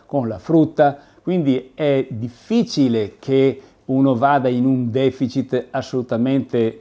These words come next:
marcato di acqua, a meno che non, non si trovi in situazioni particolarmente critiche. A questo riguardo quindi dobbiamo, eh, distinguere quello che è il piacere del bere,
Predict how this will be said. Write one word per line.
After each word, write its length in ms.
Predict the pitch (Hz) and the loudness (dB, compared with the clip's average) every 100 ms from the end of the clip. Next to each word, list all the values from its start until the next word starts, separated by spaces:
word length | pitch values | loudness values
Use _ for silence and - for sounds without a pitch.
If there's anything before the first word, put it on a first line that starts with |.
| - | -16
marcato 640 | - 131 127 139 139 135 139 | -6 -2 -2 0 0 2 -2
di 160 | 123 | 0
acqua, 360 | 123 123 131 123 | 2 0 0 -2
a 40 | |
meno 260 | 120 151 185 | 0 -2 -4
che 160 | 139 147 | -2 -2
non, 240 | 143 135 | -2 -4
non 200 | - 120 | -6 -8
si 140 | 110 135 | -10 -8
trovi 400 | 107 113 131 135 | -2 0 0 -2
in 100 | 113 | -2
situazioni 640 | 123 - 143 110 101 127 | -6 -8 -8 -8 -6 -4
particolarmente 920 | 123 123 143 127 147 151 101 104 98 107 | -2 -4 -4 -4 0 0 -2 -8 -8 -8
critiche. 680 | 117 98 92 98 - 92 - _ _ _ _ _ _ _ _ _ | -6 -8 -8 -12 -10 -12 -14 _ _ _ _ _ _ _ _ _
A 120 | - | -8
questo 300 | 165 165 160 | -4 0 2
riguardo 560 | 185 165 143 139 160 165 | 2 4 4 4 2 0
quindi 580 | 165 160 127 117 127 - | 2 4 4 0 -2 -8
dobbiamo, 960 | 127 127 151 156 139 123 117 127 123 | -10 0 2 4 2 0 -2 -4 -6
eh, 40 | - | -6
distinguere 840 | 143 156 - 190 190 151 131 117 | -4 -6 -4 -2 0 2 2 0
quello 300 | 160 170 170 | -2 0 0
che 160 | 175 151 | 0 0
è 60 | |
il 200 | 117 117 | 0 0
piacere 840 | - _ 143 143 143 170 202 226 | -4 _ 0 0 0 -2 0 0
del 220 | 139 117 101 | 0 0 -2
bere, 560 | 104 101 90 113 190 | -4 -4 -4 -6 -8